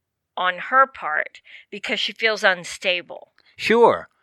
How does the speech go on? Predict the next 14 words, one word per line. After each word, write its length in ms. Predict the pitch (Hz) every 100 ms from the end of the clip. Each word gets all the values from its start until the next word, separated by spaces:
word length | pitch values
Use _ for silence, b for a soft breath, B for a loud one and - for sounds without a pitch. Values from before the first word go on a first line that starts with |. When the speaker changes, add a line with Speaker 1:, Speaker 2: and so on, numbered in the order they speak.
| _ _
Speaker 2:
I 100 | 117
think 160 | 127 156
that's 180 | 135 -
a, 60 | 120
and 180 | 131 135
I 80 | 123
think 220 | 165 147
she 160 | - 147
almost 600 | - 151 180 127 113 -
says 320 | 196 208 185
as 160 | 107 90
much, 520 | 82 78 - - - _ _ _ _ _ _
is 300 | - 107 95
that 420 | 113 123 117 -